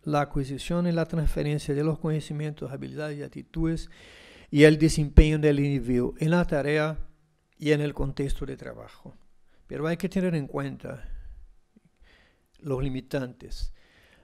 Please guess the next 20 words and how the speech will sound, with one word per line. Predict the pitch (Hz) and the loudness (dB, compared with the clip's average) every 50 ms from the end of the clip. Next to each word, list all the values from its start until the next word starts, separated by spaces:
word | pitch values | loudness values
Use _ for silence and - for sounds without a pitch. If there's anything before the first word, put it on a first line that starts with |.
| - | 0
Primero, | - - 147 165 175 180 165 151 147 - - | 2 4 4 6 6 4 4 4 2 0 0
esta, | 165 165 160 - - - - 170 156 156 156 156 151 151 147 151 - - | 0 2 2 2 0 0 0 2 4 4 4 4 4 4 2 0 0 -2
el | 156 151 | -2 -2
desempeño | 143 151 147 - 160 147 - 208 220 220 | -2 -2 -2 -2 6 8 10 10 10 10
del, | 220 214 196 185 180 - - 156 | 8 6 6 6 4 4 2 4
del | 151 160 160 160 | 4 4 6 6
individuo | 156 151 143 131 147 175 185 170 156 151 - - | 4 4 4 4 6 8 8 8 8 6 4 2
no | 156 151 151 | 2 2 2
está | 151 143 - - 160 151 - | 2 2 2 2 2 2 2
solo | - - 180 170 170 165 170 156 | 2 4 4 4 6 4 4 2
bajo | 151 160 160 143 | 0 -2 -2 -2
el | 160 156 151 | -4 -6 -6
control | - 143 139 139 - 156 160 156 160 | -6 -8 -8 -6 -2 0 2 2 2
de | 147 143 | 2 0
las | 143 143 - - | -2 -2 -2 0
cosas | - - - - - - | 4 4 4 4 4 2
que | - - 143 | 2 0 -2
aprende | 135 - - - 147 147 147 143 | 4 6 6 6 6 4 0 -2
y | 139 | -4
transfiere, | - 139 139 - - - - 147 135 131 127 127 - - | -4 0 0 0 2 2 0 -2 -4 -4 -8 -12 -14 -18